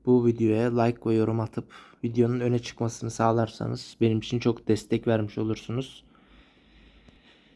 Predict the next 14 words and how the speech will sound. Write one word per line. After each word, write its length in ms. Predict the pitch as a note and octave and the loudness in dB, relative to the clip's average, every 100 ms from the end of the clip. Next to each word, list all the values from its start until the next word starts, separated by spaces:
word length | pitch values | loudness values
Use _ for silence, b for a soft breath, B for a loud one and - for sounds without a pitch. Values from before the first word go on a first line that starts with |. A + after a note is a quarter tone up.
| b b - | b b -4
Ne 60 | |
kadar 240 | B2+ C#3 C#3 | 2 4 4
çok 280 | - C3+ C3 | 4 0 -6
destek 340 | B2+ C#3+ C3+ | -6 -6 0
verirseniz 540 | C3+ C3+ C3+ C#3 C#3+ | 0 0 -4 -4 -4
o 120 | C#3+ C3+ | -4 2
kadar 300 | C3 C3 C3 | 2 2 0
iyi 480 | - C3+ C#3 - - _ C3+ | 0 0 0 -4 -14 _ -6
ve 360 | B2 C3 B2+ | 0 2 0
size 300 | - A#2+ B2+ | -6 0 4
yararlı 560 | B2+ A#2+ A#2+ A#2+ B2+ A#2+ | 4 4 2 2 2 0
videolar 360 | A2+ A#2 A2+ | 0 0 -2
çekebilirim 760 | B2 - G#2+ - A#2 A#2 A#2 A2 | -6 -6 -6 -2 -2 0 0 -2
arkadaşlar. 840 | G#2+ G#2+ G#2 G#2 - C3+ - - | -4 -4 -6 -6 -4 -4 -4 -12